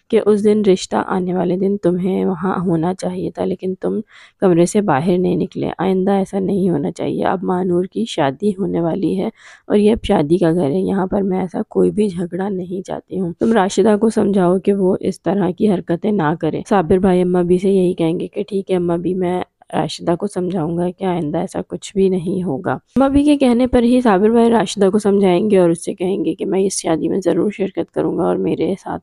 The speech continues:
तुम्हें भी इस शादी में शिरकत करना पड़ेगी। घर की बच्ची है, हमें इस तरह नहीं करना चाहिए। राशिदा भाभी अपने शौहर की वजह से खामोश हो जाएंगी और कुछ भी नहीं कह पाएंगी।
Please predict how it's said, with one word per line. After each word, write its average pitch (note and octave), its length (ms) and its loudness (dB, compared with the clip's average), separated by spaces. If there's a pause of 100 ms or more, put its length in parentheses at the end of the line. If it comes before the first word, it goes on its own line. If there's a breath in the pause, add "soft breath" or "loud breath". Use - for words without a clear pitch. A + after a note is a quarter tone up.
तुम्हें F#3+ 260 -2
भी G3+ 120 0
इस F#3+ 100 -8
शादी D3 300 -8
में G3 120 -8
शिरकत - 440 -10
करना E3 340 -6
पड़ेगी। D#3 340 -2
घर A#3 140 4
की A#3+ 140 2
बच्ची G#3+ 380 2
है, A3 120 4
हमें G#3+ 240 2
इस G3 160 -2
तरह F3+ 260 2
नहीं F#3 340 4
करना D3+ 300 2
चाहिए। E3 420 0
राशिदा F#3+ 460 0
भाभी F#3 340 2
अपने F#3+ 240 -2
शौहर F#3+ 280 0
की G3 160 0
वजह F#3 240 2
से G3 140 -6
खामोश F3+ 500 -4
हो E3+ 60 -4
जाएंगी F#3+ 400 0
और F#3+ 120 0
कुछ - 320 -4
भी G#3 160 2
नहीं G3 320 0
कह F#3 200 -2
पाएंगी। - 480 -4